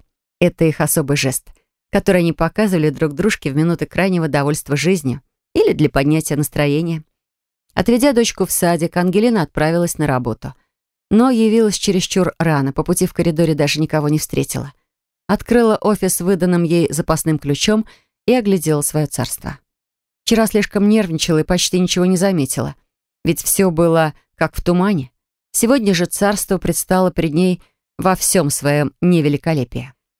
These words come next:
Старенький компьютер и много повидавший монитор, который не мешало бы протереть. Стол, поверхность которого кое-где изрядно потерлась.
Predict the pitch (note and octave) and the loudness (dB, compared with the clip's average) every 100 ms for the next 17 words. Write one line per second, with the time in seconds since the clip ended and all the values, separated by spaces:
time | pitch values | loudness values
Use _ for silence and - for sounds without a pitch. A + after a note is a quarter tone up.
0 | - - - A3 A#3 F#3+ E3+ D#3 C3+ - | -8 -6 2 4 4 2 -2 -2 -4 -2
1 | C3+ D3+ D#3 - _ _ _ _ - G#3+ | -2 -2 -4 -6 _ _ _ _ 0 2
2 | A3 C4 B3 A#3+ A#3 - F#3+ F#3+ F#3+ G3+ | 4 4 2 2 0 -2 -2 -2 0 0
3 | - F#3+ E3 E3+ D#3+ - G#3 - D#3+ - | 0 -2 0 0 -2 0 -2 0 -4 -2
4 | D#3 D#3 D#3 D3+ E3 D3+ C#3+ - D3+ - | 0 0 0 0 0 0 -2 -4 -6 -2
5 | D3 C#3+ - - _ _ _ _ - C4 | -2 -2 -6 -14 _ _ _ _ 0 0
6 | C4+ A3+ A3 A3+ - F#3+ - F3 - G#3 | 2 0 0 -2 -2 -6 -2 -4 0 0
7 | F3+ - D#3 C#3 D#3+ E3 D#3+ D3+ D#3 D#3+ | 0 0 -2 0 -2 0 0 0 0 0
8 | E3+ C#3+ - D3 C#3 C3 - | -2 -2 0 -2 -2 -4 -8